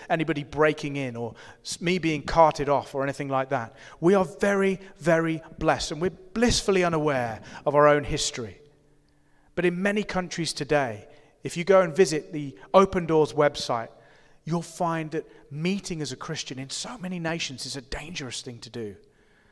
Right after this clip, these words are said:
Persecution and suffering and trials are part of our portion as believers, and it doesn't mean that God has abandoned you.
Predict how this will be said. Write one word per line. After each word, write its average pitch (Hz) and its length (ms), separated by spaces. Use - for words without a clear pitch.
Persecution 180 720
and 120 100
suffering 156 560
and 127 140
trials 117 680
are 135 80
part 160 340
of 143 120
our 127 100
portion 147 520
as 160 100
believers, 113 640
and 135 100
it 139 140
doesn't 170 260
mean 170 200
that 165 100
God 147 160
has 139 100
abandoned 113 480
you. 107 220